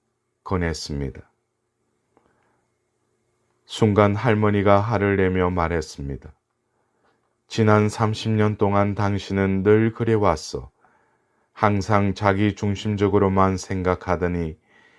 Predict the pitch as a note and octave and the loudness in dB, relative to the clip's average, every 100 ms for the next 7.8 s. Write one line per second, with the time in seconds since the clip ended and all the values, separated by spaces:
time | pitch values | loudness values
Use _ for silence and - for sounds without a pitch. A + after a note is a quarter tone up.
0 | _ _ _ - A2 A2 A2+ A2+ A2+ A2+ | _ _ _ -2 4 6 4 4 2 2
1 | A2+ G#2+ - G#2 G2+ G2+ G#2 G2 G2+ F2+ | 2 2 2 0 2 4 4 2 0 -2
2 | - D2 C#2 - _ _ _ _ _ _ | -4 -12 -12 -18 _ _ _ _ _ _
3 | _ _ _ - F#2+ F#2+ G2 F#2+ F#2+ G2 | _ _ _ -2 2 6 6 6 4 -2
4 | G2+ G2 - G2+ G2+ - F#2+ F#2+ F#2+ F#2 | -2 -2 0 0 -2 0 0 2 0 -4
5 | F#2 F2+ F2+ F2 _ _ _ - A2 A2 | -6 -4 -4 -6 _ _ _ -6 -2 2
6 | A#2 A2+ A2 A2 G#2+ G#2 A#2 A#2 A2 A2 | 2 2 2 2 2 2 0 -2 0 0
7 | G#2+ G2+ F#2+ F#2 F2 - C#2 C2+ | 0 -2 -2 -2 -4 -8 -10 -12